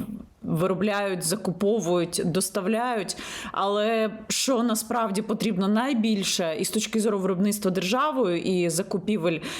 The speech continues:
е, поза межами держави, знаєте тільки ви, хто безпосередньо на полі бою.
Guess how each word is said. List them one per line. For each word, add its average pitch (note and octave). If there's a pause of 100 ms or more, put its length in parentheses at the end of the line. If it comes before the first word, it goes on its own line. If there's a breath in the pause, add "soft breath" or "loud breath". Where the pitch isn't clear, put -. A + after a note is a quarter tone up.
(160 loud breath)
е, -
поза A#3+
межами G3+
держави, E3
знаєте A#3
тільки A3
ви, E3+
хто -
безпосередньо G#3
на G3+
полі F#3+
бою. D#3+